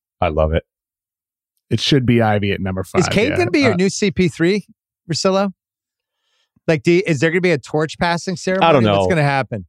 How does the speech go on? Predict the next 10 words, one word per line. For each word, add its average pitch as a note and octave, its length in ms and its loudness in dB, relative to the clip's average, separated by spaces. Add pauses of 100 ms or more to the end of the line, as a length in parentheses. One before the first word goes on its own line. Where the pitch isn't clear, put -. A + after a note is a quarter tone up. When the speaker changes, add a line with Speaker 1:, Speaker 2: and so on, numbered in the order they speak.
Speaker 1:
It's B2+ 100 -2
nothing D#3+ 240 0
like B2 160 2
your F#2+ 80 -4
first F2+ 300 -2
love, D2+ 200 -2
man. D2+ 220 -4 (460)
Speaker 3:
<laughs> - 80 -20 (800)
Second - 480 -6
wave. C#3 240 -2